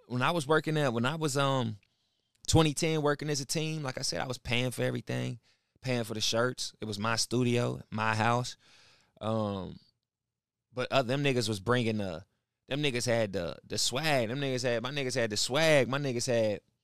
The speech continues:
the, the streets behind them type shit. So that, and that helped me out in the streets type shit. So they like, "All right, you fuck with," you know what I mean? They gonna make that connection 'cause people ain't know, but I had they respect. And whether that was from my dad or from the niggas I was with,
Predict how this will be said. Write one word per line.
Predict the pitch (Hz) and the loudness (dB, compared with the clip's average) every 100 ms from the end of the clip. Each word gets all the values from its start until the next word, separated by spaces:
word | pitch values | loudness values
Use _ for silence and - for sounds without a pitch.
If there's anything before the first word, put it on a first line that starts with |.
| _ _ _ _ _ _ | _ _ _ _ _ _
the, | 113 | -8
the | 98 | -4
streets | 104 - 147 165 - | -2 0 2 2 0
behind | 107 117 117 98 | -2 2 2 2
them | 80 | -2
type | - 113 92 | 0 2 2
shit. | - 101 73 | 0 0 -2
So | 107 | -2
that, | 104 151 - _ _ - | 0 0 -2 _ _ -14
and | 135 104 | -8 -4
that | 147 | -2
helped | 139 117 | -2 -4
me | 113 175 180 | -4 -2 0
out | 117 92 - - | 0 -2 -10 -8
in | 117 | -4
the | |
streets | 104 - 104 76 | -2 -2 -6 -6
type | - 120 98 | -4 -4 -2
shit. | - 98 | -4 -4
So | - | -4
they | 127 | 0
like, | 143 104 | 0 0
"All | 127 | -2
right, | 135 | -4
you | 120 | -6
fuck | 139 147 120 | -6 -4 -4
with," | 120 | -6
you | - 151 | -8 -6
know | |
what | 151 | -4
I | |
mean? | 160 156 | -4 -2
They | 147 | -2
gonna | 147 143 | -2 -4
make | 139 | -4
that | 135 131 | -6 -6
connection | 143 151 131 | -6 -6 -6
'cause | - - | -6 -8
people | - 180 151 | -8 -10 -2
ain't | 151 143 | 0 2
know, | 190 214 147 - - | 6 6 6 0 -2
but | 131 | 4
I | 131 | 6
had | 147 135 | 6 6
they | 127 | 4
respect. | 110 - - 180 - - - | 2 0 -2 -6 -8 -18 -10
And | - 117 | 0 6
whether | 139 123 | 6 6
that | 120 120 | 6 4
was | 123 | 2
from | 120 | 0
my | 98 | -2
dad | 92 120 143 147 139 | 2 4 6 6 4
or | 120 | 2
from | - 101 92 | 0 -6 -6
the | 85 | -8
niggas | 110 123 120 | -4 -2 2
I | 131 | 2
was | 147 131 | 2 2
with, | 139 151 | 2 0